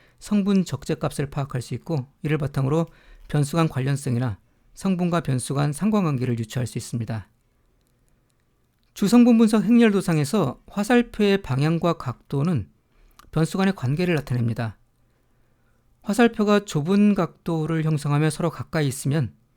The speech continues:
두 화살표가 나타내는 두 변수는 정의 상관관계를 갖습니다. 두 화살표가 직각으로 만나면 두 변수는 상관관계를 갖지 않습니다. 두 화살표가 넓은 각도로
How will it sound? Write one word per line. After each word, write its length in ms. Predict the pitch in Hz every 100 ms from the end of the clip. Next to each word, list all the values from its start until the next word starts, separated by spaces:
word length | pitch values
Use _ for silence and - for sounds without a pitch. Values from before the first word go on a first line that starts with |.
| _ _ -
두 160 | 170
화살표가 440 | 165 185 170 175 165
나타내는 400 | 143 139 143 143
두 140 | 143
변수는 460 | 131 123 165 147 - _ _ _ _
정의 480 | - 139 147 175 175
상관관계를 960 | - 196 190 175 143 135 127 147 160 170 _ _ _ -
갖습니다. 680 | 123 - 120 110 113 98 _ _ _ _ _ _ _ _ _ _
두 160 | 202 208
화살표가 420 | 233 226 220 214
직각으로 720 | 214 147 - 202 202 180 170
만나면 560 | 156 135 135 160 151 - _
두 160 | - 170
변수는 480 | 175 156 170 180 185
상관관계를 580 | 196 214 202 165 143
갖지 280 | 139 113 -
않습니다. 600 | 135 107 - 113 110 101 _ _ _ _ _ _ _ _ - _ _ _ _ _
두 140 | - 190
화살표가 460 | 214 214 214 208
넓은 760 | 165 131 139 170 185 202 196 196
각도로 760 | 156 139 - _ 143 139 143